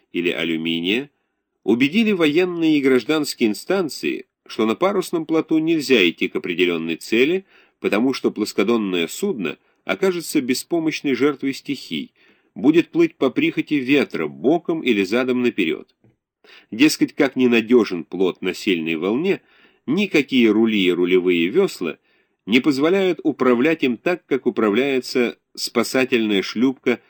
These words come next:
с полым корпусом и килем. Тем примечательнее свидетельство очевидцев,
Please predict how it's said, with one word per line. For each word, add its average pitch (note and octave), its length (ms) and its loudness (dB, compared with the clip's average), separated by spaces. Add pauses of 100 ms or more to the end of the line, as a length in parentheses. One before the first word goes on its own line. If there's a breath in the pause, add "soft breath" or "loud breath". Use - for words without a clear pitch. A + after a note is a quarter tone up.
с - 140 -14
полым F#2+ 360 4
корпусом C#3 640 -2
и A#2+ 160 -6
килем. C#2 500 -8 (1500 soft breath)
Тем G#3 220 4
примечательнее F#3 800 2
свидетельство A#2 640 0
очевидцев, D#2+ 680 -4